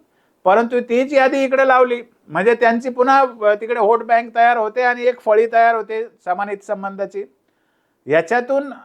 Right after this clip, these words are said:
प्रशासनात, अ, राजकारण जे होतं जातीचं, ते अजून पुढे त्याच्यात वाढ झाली ओबीसी जातींची, त्याच्यातही दोन चारच जाती आहेत.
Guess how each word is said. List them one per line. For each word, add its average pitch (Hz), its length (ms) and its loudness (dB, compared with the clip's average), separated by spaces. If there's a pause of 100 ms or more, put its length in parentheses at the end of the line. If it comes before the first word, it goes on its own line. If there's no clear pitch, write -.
(360)
प्रशासनात, 269 760 -2
अ, 254 280 2
राजकारण 233 640 -2
जे 226 120 0
होतं 160 320 0
जातीचं, 160 680 -2 (400)
ते 185 80 -2
अजून 196 420 2
पुढे 254 300 2
त्याच्यात 247 380 -2
वाढ 233 280 2
झाली 220 260 -4
ओबीसी 214 440 -6
जातींची, 196 580 -6 (840)
त्याच्यातही 208 420 0
दोन 254 240 0
चारच 262 240 0
जाती 247 320 -4
आहेत. 233 120 -4